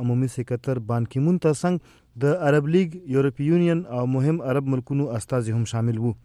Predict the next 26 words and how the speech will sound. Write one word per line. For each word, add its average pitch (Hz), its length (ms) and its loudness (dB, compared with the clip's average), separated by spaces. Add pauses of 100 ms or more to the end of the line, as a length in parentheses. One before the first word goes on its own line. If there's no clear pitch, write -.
(320)
د 139 240 2
اسرائیل 156 380 4
او - 100 2
فلسطین 127 480 0
دواړو 147 400 2
نمایندګان 120 680 0
نه 135 140 2
وو 113 180 2
موجود. 113 340 -4 (800)
غونډه 190 300 4
کې 180 180 4
شریک 156 280 2 (140)
غړو 151 180 4 (120)
دواړو 143 240 4
فریقو 135 320 -2
باندې 110 240 -2
غږ 147 100 -4 (100)
کړی 190 160 2 (120)
چې 143 120 -2 (360)
دوو 160 220 4
ریاستونو 135 500 -2 (240)
حل 139 140 0 (100)
ته 143 140 2
غاړه 117 260 0
کېږدي. 120 280 -2 (640)
د - 20 2